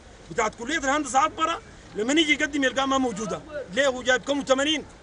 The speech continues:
زيه زي الأكاديمي؟ والمشكلة دي أصلًا وراها منه؟ وليه ما يراعي للطالب الصناعي ويكلمه؟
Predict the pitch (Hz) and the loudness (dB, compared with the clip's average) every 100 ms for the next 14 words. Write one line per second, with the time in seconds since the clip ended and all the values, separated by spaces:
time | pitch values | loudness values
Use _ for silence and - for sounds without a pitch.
0 | - - 180 359 349 294 285 269 254 247 | -20 -12 -2 0 0 0 0 2 2 -2
1 | 254 233 180 - - 175 233 302 - 269 | -2 -6 -8 -14 -12 -2 0 0 -2 0
2 | 254 294 - 294 294 370 269 226 277 277 | 2 0 -2 -4 -4 -4 -2 2 2 2
3 | 262 254 226 - - - - - - 302 | 0 -4 -8 -14 -20 -20 -20 -16 -2 0
4 | 359 349 330 320 311 277 - 330 262 - | 2 2 2 0 0 -4 -4 -6 -6 -8
5 | 277 294 262 - 247 277 | -6 -6 -4 0 0 -2